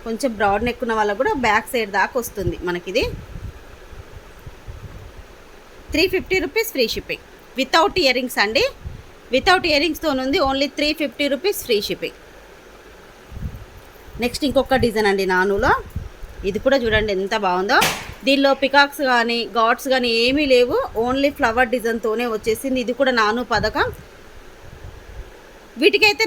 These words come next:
నానుస్కి అయితే బ్యాక్ సైడ్ థ్రెడ్స్ వస్తాయండి, చైన్స్ అయితే రాదు. చైన్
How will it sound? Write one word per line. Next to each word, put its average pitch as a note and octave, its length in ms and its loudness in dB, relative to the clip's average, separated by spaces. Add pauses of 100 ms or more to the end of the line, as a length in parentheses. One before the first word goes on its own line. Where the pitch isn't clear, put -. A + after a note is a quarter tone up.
నానుస్కి D#4+ 400 2
అయితే D4+ 240 0
బ్యాక్ C4+ 260 2
సైడ్ F4 220 -2
థ్రెడ్స్ C4 360 -2
వస్తాయండి, C4 520 0 (100)
చైన్స్ C4+ 340 0
అయితే B3 220 -2
రాదు. A3+ 240 2 (320)
చైన్ C4 240 2